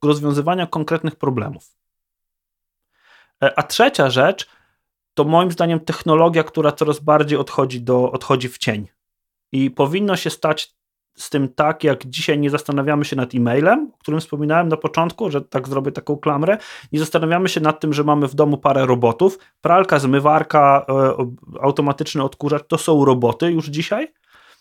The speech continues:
e, to, to nie są urządzenia mechaniczne, to są roboty, e, i my się nie zastanawiamy nad ich istnieniem i nad ich celowością i nad ich, e, jakby w ogóle nie poddajemy w dyskusję ich istnienia,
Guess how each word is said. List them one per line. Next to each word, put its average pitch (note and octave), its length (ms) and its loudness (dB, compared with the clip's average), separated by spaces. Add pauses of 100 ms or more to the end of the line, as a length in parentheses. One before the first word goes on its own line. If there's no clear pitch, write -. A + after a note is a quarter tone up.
(220)
e, C3+ 220 6
to, - 240 0
to D#3+ 140 0
nie D#3 140 -2
są D#3+ 100 -2
urządzenia C3+ 400 0
mechaniczne, C#3 540 -2
to D3+ 140 -6
są C3+ 280 0
roboty, B2+ 540 0 (420)
e, C#3 180 4
i D3 140 -2
my D#3+ 100 0
się D#3+ 120 -4
nie D#3 100 2
zastanawiamy D3+ 500 2
nad C#3 240 -2
ich - 120 -10
istnieniem C#3 680 0
i C3+ 100 -6
nad C3+ 260 -4
ich - 160 -10 (220)
celowością C3+ 840 2
i C3 140 -6
nad B2 260 -4
ich, C3+ 400 -6
e, C3+ 40 -4 (400)
jakby A#2+ 520 0 (320)
w B2+ 40 -10
ogóle C#3 140 -2
nie D3 80 2
poddajemy D3 520 4
w - 80 -10
dyskusję D3+ 520 -2
ich B2+ 160 -8
istnienia, D3 520 -2